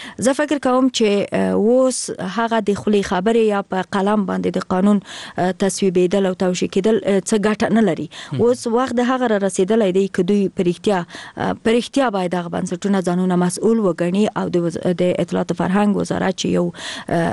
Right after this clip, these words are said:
Speaker 1: سکتوري وزارت دی، د هغو ترڅنګ هغه ده، دې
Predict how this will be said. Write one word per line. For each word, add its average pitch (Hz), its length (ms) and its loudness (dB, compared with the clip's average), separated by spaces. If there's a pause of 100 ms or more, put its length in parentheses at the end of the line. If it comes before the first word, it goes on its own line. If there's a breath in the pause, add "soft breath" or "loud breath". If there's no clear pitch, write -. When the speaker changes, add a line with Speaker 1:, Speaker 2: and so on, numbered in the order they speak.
(120)
Speaker 1:
سکتوري 180 480 0
وزارت 180 400 2
دی، 220 80 2
د 185 80 -2
هغو 180 360 0
ترڅنګ 190 500 -2
هغه 180 300 0
ده، 240 240 0
دې 185 160 2